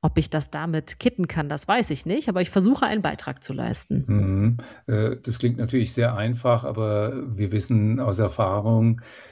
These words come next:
Speaker 2: das ist alles andere als einfach. Und viele Menschen würden sich wünschen, diese Hürde überwinden zu können, um letztendlich mit anderen in dieser Hinsicht in Kontakt zu kommen.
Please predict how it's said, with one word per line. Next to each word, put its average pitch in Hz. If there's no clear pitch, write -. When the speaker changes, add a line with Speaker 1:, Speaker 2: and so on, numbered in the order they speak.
Speaker 2:
das 107
ist 107
alles 101
andere 120
als 101
einfach. 104
Und 98
viele 104
Menschen 107
würden 104
sich 92
wünschen, 113
diese 101
Hürde 120
überwinden 110
zu 123
können, 117
um 113
letztendlich 113
mit 110
anderen 107
in 120
dieser 101
Hinsicht 101
in 98
Kontakt 120
zu 107
kommen. 95